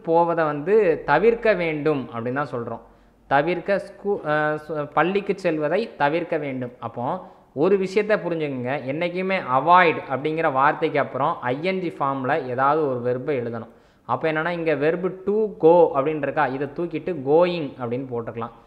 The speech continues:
அப்போ நீங்க நோட் பண்ணிக்க வேண்டியது அவாய்ட் அப்படிங்கிற வார்த்தைக்கு அப்புறம் கோயிங் அப்படிங்கிற வார்த்தை, அதாவது ஐ என் ஜி ஃபார்ம்ல ஏதாவது இருக்கணும் அப்படிங்கிறது தான்.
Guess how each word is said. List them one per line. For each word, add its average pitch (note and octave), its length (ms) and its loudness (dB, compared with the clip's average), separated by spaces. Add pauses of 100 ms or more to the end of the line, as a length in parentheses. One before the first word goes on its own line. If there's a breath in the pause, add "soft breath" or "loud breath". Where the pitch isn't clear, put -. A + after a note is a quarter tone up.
(140 soft breath)
அப்போ B2+ 180 -2
நீங்க C#3+ 240 -2
நோட் F#3+ 180 0
பண்ணிக்க F#3 280 0
வேண்டியது D#3+ 460 0
அவாய்ட் D#3 440 4
அப்படிங்கிற C#3 380 -2
வார்த்தைக்கு C#3+ 420 0
அப்புறம் C3+ 380 -4
கோயிங் D3+ 420 0
அப்படிங்கிற B2+ 360 -4
வார்த்தை, B2 540 -2
அதாவது C3+ 320 0
ஐ C#3 180 -2
என் F3+ 140 -2
ஜி E3 220 -8
ஃபார்ம்ல C#3+ 260 0
ஏதாவது B2+ 380 0
இருக்கணும் A#2 320 -6
அப்படிங்கிறது A2 360 -10
தான். A#2 180 -8